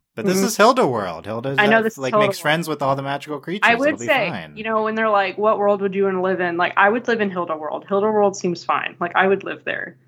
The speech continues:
Speaker 1: It is dangerous. The trolls are also scary. I said this was the scariest episode, but then we learn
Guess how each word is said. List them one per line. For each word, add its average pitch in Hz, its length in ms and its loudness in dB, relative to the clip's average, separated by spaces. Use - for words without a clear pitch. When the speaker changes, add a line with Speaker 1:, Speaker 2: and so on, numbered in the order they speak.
Speaker 1:
It 175 100 -4
is 330 220 -2
dangerous. 147 460 -2
The 147 120 -6
trolls 190 400 -2
are 117 340 0
also 101 320 -8
scary. 98 640 -6
I 95 140 -12
said 92 220 -12
this 90 160 -12
was 85 100 -16
the 87 80 -18
scariest 87 340 -12
episode, 90 720 -14
but 101 140 -10
then 104 140 -6
we 98 160 -8
learn 85 540 -14